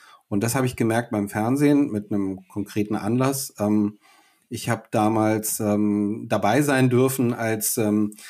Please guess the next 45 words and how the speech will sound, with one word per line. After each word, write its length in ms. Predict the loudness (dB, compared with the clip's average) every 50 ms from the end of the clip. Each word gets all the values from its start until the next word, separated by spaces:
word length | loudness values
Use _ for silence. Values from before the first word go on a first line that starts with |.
| -20 -14 _
dieser 160 | -2 0 2
ganze 300 | 2 0 0 -2 -2 -2
Hype 160 | -2 -2 -2 -2
um 160 | -2 0 0
Joko 220 | 2 0 0 -2
und 120 | -4 -6 -4
Klaas 260 | -6 -8 -8 -8 -10
entstand, 500 | -12 -12 -12 -10 -10 -12 -14 -14 -12 -10
weil 240 | -10 -8 -8 -10 -10
die 260 | -10 -10 -8 -10 -10
Firma, 380 | -10 -6 -2 2 2 2 2 0
wo 80 | -2
ich 160 | -2 -4 -6 -8
war, 220 | -6 -4 -4 -4
die 80 | -4 -6
Fernsehwerft, 720 | -8 -8 -8 -6 -6 -6 -6 -6 -6 -6 -8 -10 -12 _ _ _ -20 -20 -20 -20 _ _
ähm, 540 | -4 -2 0 0 0 2 2 0 0 -2 -4
hat, 480 | -4 -4 -4 -4 -4 -6 -8 -8 -8 -8 -10
ähm, 400 | -10 -8 -8 -6 -8 -8 -10 -10 -6
alles 240 | -2 0 0 0 -2
für 100 | -4 -6
M 120 | -6 -6
T 120 | -6 -6
V 220 | -4 -4 -4 -4 -6 _ _
produziert 560 | -8 -6 -4 -4 -4 -6 -4 -4 -4 -4 -4
damals 380 | -6 -8 -6 -6 -8 -8 -10 -10
auch 320 | -8 -6 -6 -8 -8 _ _ _ _ _ _ _ _
und 140 | -2 0 0
hat 140 | 0 0
irgendwann 340 | 0 0 2 2 4 4 4
so 80 | 4 4
ein 80 | 4
Management-Buyout 1160 | 4 4 4 2 0 -2 -2 -4 -4 -4 -4 -4 -4 -6 -8 -10 -12 -12 -12 -12 -14 -16 -14 _
gemacht. 480 | -10 -10 -10 -10 -12 -16 -20 _ -18 -14
Und 180 | -14 -14 -14 _ _ _
dann 180 | -16 -14 -12 -10
haben 140 | -8 -8
wir 100 | -8 -8
eine 140 | -8 -10 -8
Firma 240 | -4 0 2 2 2
gegründet, 360 | 0 0 0 0 0 0 0
die 60 | -2
hieß 140 | -2 -4 -4
Strandgut 420 | -4 -4 -4 -4 -4 -4 -6 -4 -2
Media, 460 | 0 2 4 4 4 4 2 0